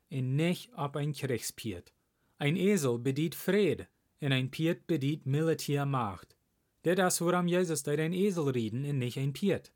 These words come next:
De Menschen deden dat rechte Ding en zij erkenden Jesus als ihr König, aber zij hadden de erreichte Gedanken über Jesus zijn Rijk.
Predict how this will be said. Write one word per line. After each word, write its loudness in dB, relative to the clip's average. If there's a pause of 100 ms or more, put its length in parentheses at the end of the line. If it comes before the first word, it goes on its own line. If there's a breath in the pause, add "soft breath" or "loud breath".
(720)
De 2
Menschen 2
deden 2
dat 0
rechte 0
Ding -2
en -4
zij 2
erkenden 0
Jesus 0
als -6
ihr -4
König, -2
aber 2
zij 4
hadden 0
de 0
erreichte 0
Gedanken 0
über 0
Jesus -4
zijn -4
Rijk. -4